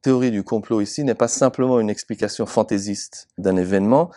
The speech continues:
c'est un postulat sur la direction de l'histoire. C'est quelque chose de beaucoup, beaucoup plus grand.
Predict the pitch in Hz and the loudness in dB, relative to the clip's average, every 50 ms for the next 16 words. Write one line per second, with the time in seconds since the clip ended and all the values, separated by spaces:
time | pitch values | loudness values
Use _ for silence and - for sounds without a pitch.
0 | - _ - - - 127 - 123 110 - - 147 135 - - - 127 127 135 135 | -18 _ -4 -2 -2 0 2 0 0 2 0 -2 -2 -2 -4 0 2 2 2 2
1 | - 127 104 90 92 110 110 110 107 - - 117 104 101 92 90 90 - - - | 2 0 0 0 0 0 0 0 -2 -2 -4 -4 -2 -2 -2 -4 -4 -8 -8 -6
2 | - 53 - - - - - - 117 110 107 98 101 - _ _ - 113 110 - | -6 -6 -6 -8 -14 -20 -10 -8 -8 -6 -6 -8 -10 -14 _ _ -6 -4 -2 -2
3 | 120 117 117 - - _ - 113 - 113 - - 113 98 95 - - - - | -4 -4 -4 -10 -6 _ -4 -4 -2 -6 -4 -4 -4 -4 -2 -4 -4 -6 -6